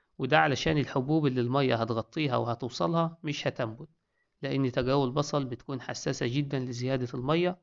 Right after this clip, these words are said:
فده ممكن يأثر على الإنبات، وتلاقي الإنبات عندك ضعيف بسبب إنك زودت المية أثناء راية الزراعة. بعد ما بنروي راية الزراعة للبصل، بنبدأ نعاين ونتابع الأرض بعد كده،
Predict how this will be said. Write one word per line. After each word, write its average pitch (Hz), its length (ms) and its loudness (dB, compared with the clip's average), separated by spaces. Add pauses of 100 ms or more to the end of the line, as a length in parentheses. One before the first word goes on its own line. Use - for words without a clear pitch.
(320)
فده 147 520 -2
ممكن 143 400 0
يأثر 139 380 0
على 127 160 4
الإنبات، 139 540 0
وتلاقي 131 360 0
الإنبات 131 420 0
عندك 123 280 0
ضعيف 135 440 0
بسبب 131 420 -2
إنك 139 300 -2
زودت 123 540 -2
المية 139 540 0
أثناء - 480 -4
راية 127 360 0
الزراعة. 120 540 -6 (1160)
بعد 180 260 4
ما 160 100 6
بنروي 139 460 4
راية 147 260 2
الزراعة 131 360 2
للبصل، 151 480 -2
بنبدأ 135 440 0
نعاين 120 460 -2
ونتابع 120 420 -4
الأرض 131 340 -2
بعد 113 220 -4
كده، 175 340 -6